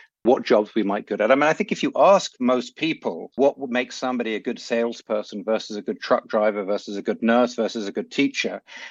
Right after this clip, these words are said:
then they're not gonna just say intelligence. It's not that intelligent people <laughs> are better at all of those things. It will be other things too. And so it might be how much they enjoy interacting with others. If you enjoy interacting with others,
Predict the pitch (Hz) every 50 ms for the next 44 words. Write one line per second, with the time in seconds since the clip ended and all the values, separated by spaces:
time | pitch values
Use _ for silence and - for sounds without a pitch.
0 | - _ _ _ 117 123 147 151 156 160 143 - _ - 139 151 156 156 185 220
1 | 208 185 151 143 127 113 - - - - 151 170 165 - - - 110 110 117 123
2 | 135 - 185 214 208 - - - - - - - - 131 120 - 151 160 175 -
3 | 123 139 127 139 131 120 123 - - - 160 170 170 156 156 143 127 - - 147
4 | 139 135 - - - - - - _ - - - - - - - 127 127 107 151
5 | 139 131 - 143 123 123 - 147 143 135 131 123 - 110 120 120 120 120 - 170
6 | 160 123 - - - - - - _ _ 151 147 151 160 127 151 151 147 135 160
7 | 160 156 156 151 - 139 131 127 - - - - 202 180 113 82 85 - _ -
8 | - - - _ 123 123 120 - 123 123 120 120 120 135 131 131 123 113 113 120
9 | 123 123 117 113 113 - - - 127 127 123 120 120 120 117 117 - - - _
10 | _ - 120 120 - - - - 117 113 113 113 113 104 107 107 110 113 117 -
11 | 131 120 123 131 131 156 190 - - - 123 104 95 92 - 85 - - 78 85
12 | - - - - 123 117 113 110 107 - 120 117 123 131 131 117 117 120 123 123
13 | 120 - 135 120 120 117 117 123 127 143 156 160 -